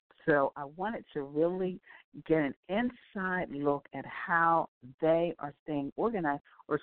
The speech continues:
some of the things and products that are available now to help them stay organized. So Carrie Higdon is now from Now Sourcing, a world-class infographic design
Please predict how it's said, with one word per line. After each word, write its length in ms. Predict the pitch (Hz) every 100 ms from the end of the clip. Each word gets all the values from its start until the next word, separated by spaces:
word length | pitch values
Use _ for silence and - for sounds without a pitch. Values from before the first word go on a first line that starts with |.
| -
some 220 | 202 202
of 60 |
the 100 | 160 -
things 320 | 220 220 214 180
and 140 | 151 147 -
products 560 | 247 269 233 151 _ - _ _ _ _
that 300 | 151 160 160 -
are 220 | 151 -
available 600 | 139 147 180 269 254 151
now 260 | 139 135 135
to 80 | 147
help 320 | 131 214 233 -
them 280 | 139 127 131 _ _ -
stay 180 | 165
organized. 640 | 160 147 131 127 127 123 - _ _ _ _ _ _ _ _ _ _ _ - - - - -
So 100 | 180
Carrie 440 | - 180 185 233 -
Higdon 380 | 285 160 - - _ _ _ _ _ - _ -
is 160 | 160 156 _ _ 147 143
now 300 | 143 151 175
from 160 | 156 143
Now 240 | 147 180 - 247
Sourcing, 400 | 165 - 139 135
a 80 | 131
world-class 600 | 131 151 185 - 185 175 - -
infographic 720 | 160 233 - 170 165 202 175
design 520 | 151 131 139 147 180